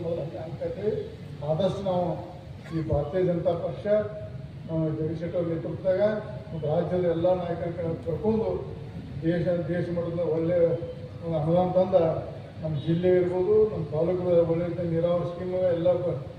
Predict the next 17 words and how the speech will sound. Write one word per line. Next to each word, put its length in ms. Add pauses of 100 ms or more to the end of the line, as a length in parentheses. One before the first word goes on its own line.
ಮತ್ತೆಲ್ಲ 340
ಸ್ಮಾರ್ಟ್ 380
ಸಿಟಿ 240
ಎಲ್ಲ 140 (100)
ಮಾಡಿಸಿ 300 (520)
ನಮ್ಮ 160 (300)
ಒಳ್ಳೆ 160
ಅಭಿವೃದ್ಧಿ 380
ಕಾರ್ಯ 200
ಮಾಡೋಣ. 280 (540)
ಈ 100
ಜಗದೀಶ್ 220
ಶೆಟ್ಟರ್ 220
ಅವರಿಗೆ 320 (360)
ಆರಿಸ್ಕೊಟ್ಟಿದ್ದಕ್ಕೆ 720 (580)
ಮತ್ತೊಮ್ಮೆ 560 (300)
ತಮಗೆಲ್ಲರೂ 640